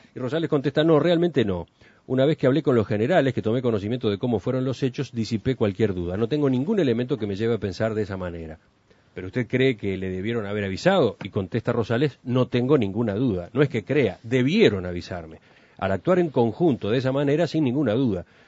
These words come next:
porque allí hay oficiales más antiguos que otros, pero ninguno tiene relación de dependencia uno con otro. Me explico. Los generales que tienen un ámbito de actuación de acuerdo a su cargo, dentro de su ámbito de actuación, ya sea territorial, tienen una autonomía funcional,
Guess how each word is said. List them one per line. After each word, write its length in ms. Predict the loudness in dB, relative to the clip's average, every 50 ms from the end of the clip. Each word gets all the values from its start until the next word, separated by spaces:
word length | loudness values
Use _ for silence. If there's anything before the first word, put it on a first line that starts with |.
| _ _
porque 260 | _ -8 -6 -2 0 0
allí 320 | 0 2 2 2 2 2
hay 160 | 2 2 0
oficiales 580 | 0 -2 -4 -2 -2 -2 0 0 -4 -6 -8 -12
más 240 | -10 -8 -8 -6 -6
antiguos 380 | -8 -6 -6 -4 -2 -2 -4
que 160 | -2 0 0
otros, 240 | 0 0 0 -2 -4 -2
pero 180 | -2 -2 -2
ninguno 460 | -2 -2 -2 -2 -2 0 2 2 0
tiene 220 | 0 0 -2 -2 0
relación 380 | -2 -2 -4 -4 -4 -6 -4
de 100 | -4 -2
dependencia 540 | -4 -4 -6 -8 -6 -4 -4 -4 -4 -4 -6
uno 180 | -4 -4 -4 -4
con 140 | 0 0 2
otro. 280 | 2 2 0 -2 -10 -6
Me 80 | -6 -6
explico. 560 | -6 -4 -2 0 0 0 -2 -4 -12 -16 -16 _ _ _ _ _ _ _ _ _
Los 120 | -10 -8 -4
generales 380 | -2 0 2 2 2 2 0 -2 _ _ _ _ _ _ _
que 120 | _ -8 -6
tienen 500 | -2 0 0 2 2 2 0 -2 -6 -10 _ _ _ _ _
un 160 | -6 -2 0
ámbito 360 | 0 0 0 0 0 0 -2
de 100 | -2 -2
actuación 640 | -4 -6 -6 -10 -10 -4 -2 -2 -2 -2 -4 -6 -8
de 80 | -8
acuerdo 280 | -8 -4 -2 -2 -2 -2
a 60 | -2
su 100 | -4 -4
cargo, 480 | 2 4 6 6 6 4 2 0 -4 -6
dentro 280 | -8 -10 -8 -6 -6 -6
de 60 | -4
su 100 | -4 -4
ámbito 220 | -4 -2 -2 -2
de 60 | -2 -2
actuación, 500 | -2 -4 -6 -2 0 2 2 2 0 -2
ya 120 | -4 -4
sea 120 | -4 -4
territorial, 600 | -4 -4 -6 -4 -2 0 2 4 4 4 4 2 -2 _ -20 -20 _ _ _
tienen 280 | 2 4 4 4 4
una 120 | 4 2 2
autonomía 540 | 2 2 0 0 0 2 0 2 0 0 0
funcional, 500 | -2 -4 -4 -4 -4 -4 -4 -6 -6